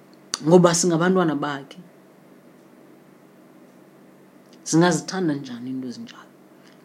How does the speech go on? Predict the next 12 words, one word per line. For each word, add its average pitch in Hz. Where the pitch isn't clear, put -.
Ngakumbi 165
ukuxoka. 156
Ngaphandle 214
kokuba 190
owethu 202
utata 175
ngulowo 147
nguyise 156
wobuxoki, 135
siza 135
kuthanda 135
ubuxoki. -